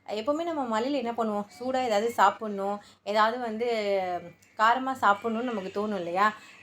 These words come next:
நான் கரெக்டா பண்ணிகிட்ருக்கேன். மழை, அந்த காத்து, நல்ல ஒரு செம காத்துங்க. அ, மழையும் ஸ்டார்ட் ஆயிடுச்சு. அ,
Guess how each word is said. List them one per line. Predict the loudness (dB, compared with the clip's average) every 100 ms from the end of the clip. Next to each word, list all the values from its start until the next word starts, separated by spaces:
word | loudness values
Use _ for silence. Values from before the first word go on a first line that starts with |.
| _ -6
நான் | -2
கரெக்டா | 2 2 2 2 2 2
பண்ணிகிட்ருக்கேன். | -2 -2 -2 -4 -2 -4 -2 -2 -2 -2
மழை, | 0 2 2 0 -2
அந்த | -4 -2 0 0 0 6
காத்து, | 8 6 4 2 4 4
நல்ல | 2 2 2 2
ஒரு | 4 2
செம | 2 0 0 0 2
காத்துங்க. | 2 0 -2 0 2 2 0 -2
அ, | -6 2
மழையும் | 4 4 2 -2
ஸ்டார்ட் | -2 -4 -2
ஆயிடுச்சு. | -2 -4 -2 -2 -2 -8 -20 -20 -2
அ, | 2